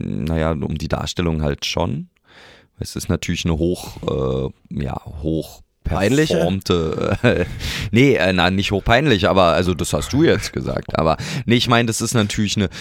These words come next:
Speaker 1: eine extrem durchdachte, äh, Performance-Show.
Speaker 2: Ja.
Speaker 1: Also so, das ist ja da, ich, ich bin mir immer noch gar nicht so sicher, also ich will jetzt nichts vorwegnehmen, aber ist es wirklich Musik?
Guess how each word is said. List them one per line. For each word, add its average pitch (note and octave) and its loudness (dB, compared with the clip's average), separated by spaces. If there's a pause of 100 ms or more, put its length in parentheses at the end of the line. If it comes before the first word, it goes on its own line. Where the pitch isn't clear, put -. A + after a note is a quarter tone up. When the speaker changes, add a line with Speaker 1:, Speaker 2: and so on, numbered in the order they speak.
(120)
Speaker 1:
eine G#2+ 2
extrem C3+ -2
durchdachte, G#2+ 2
äh, F#2 2
Performance-Show. G2 0
Speaker 2:
Ja. - 0
Speaker 1:
Also E2+ 0
so, F2 0
das E2+ -4
ist F#2 -4
ja E2+ 4
da, D#2 2 (200)
ich, - -4 (300)
ich - -2
bin D3 6
mir F3+ 8
immer D#3 6
noch C3+ 0
gar G#2 6
nicht C3+ 0
so A2+ 2
sicher, A#2 4
also F#2+ 4
ich G2 -2
will G#2+ 4
jetzt A2 2
nichts - -4
vorwegnehmen, F2 2
aber C#2+ 2 (760)
ist - -2
es - -2
wirklich - -2
Musik? - -4